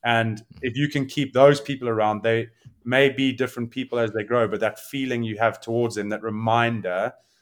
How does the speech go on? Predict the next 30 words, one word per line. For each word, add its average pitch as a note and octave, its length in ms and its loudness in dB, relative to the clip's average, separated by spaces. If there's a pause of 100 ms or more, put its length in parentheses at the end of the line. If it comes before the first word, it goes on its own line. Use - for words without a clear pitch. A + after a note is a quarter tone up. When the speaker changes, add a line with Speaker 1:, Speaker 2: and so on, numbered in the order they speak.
(160)
Speaker 1:
will A#2+ 100 -4
always B2+ 360 2
keep - 380 -8
that, A2+ 200 0
like, A2+ 240 0
sense A#2 360 -4
of A2 100 -18
comfort A2 420 -6
for G#2+ 140 -8
your, G2+ 220 -4 (260)
your G#2+ 140 -8
kids G#2 300 -6
or G#2 140 -2
as, G#2 200 -2
as G#2+ 240 -2
they G#2+ 100 -4
grow G#2+ 140 -4
into G2+ 180 -8
adults. G2+ 380 -4
So G#2 220 -4 (540)
there's A#2+ 180 0
a A2+ 40 -2
big B2 200 -2
one A2+ 140 2
of G#2 100 -6
that. A2 240 0
And A2 140 -4
then A2+ 340 0
I A2+ 80 -2
suppose A#2 680 0